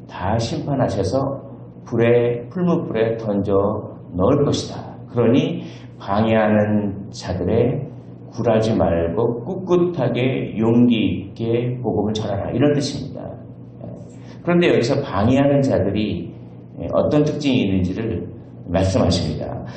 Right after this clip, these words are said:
방해하는 자들은 두 가지 특징이 있습니다. 사십일 절 보십시오.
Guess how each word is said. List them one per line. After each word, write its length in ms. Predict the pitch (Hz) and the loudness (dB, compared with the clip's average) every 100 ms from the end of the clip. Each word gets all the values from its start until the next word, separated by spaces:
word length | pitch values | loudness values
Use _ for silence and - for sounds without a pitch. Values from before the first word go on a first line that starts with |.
| - - | -6 0
방해하는 680 | - 131 135 135 131 127 120 | 4 4 6 6 6 6 6
자들은 380 | 113 98 127 113 | 4 4 4 2
두 160 | 110 | 2
가지 320 | 117 117 113 | 4 4 4
특징이 320 | - 127 107 87 | 2 0 2 0
있습니다. 420 | - 87 80 80 120 131 - - - | 0 0 0 2 4 2 0 -4 -10
사십일 560 | - 143 143 139 117 | 0 4 6 6 4
절 180 | 117 104 | 4 4
보십시오. 380 | 98 - - 95 | 2 0 0 0